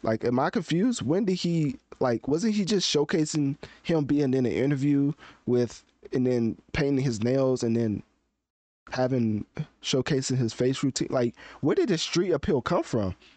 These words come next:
Like, is Drake a gangster? I'm so confused.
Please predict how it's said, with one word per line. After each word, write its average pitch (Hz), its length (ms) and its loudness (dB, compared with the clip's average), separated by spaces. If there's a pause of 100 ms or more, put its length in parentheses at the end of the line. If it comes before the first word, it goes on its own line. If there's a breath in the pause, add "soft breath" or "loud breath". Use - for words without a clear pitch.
(300 soft breath)
Like, 139 120 0
is 131 120 -2
Drake 147 240 -2
a 160 60 0
gangster? 147 420 0 (1500)
I'm - 60 -8
so - 160 2
confused. 156 600 0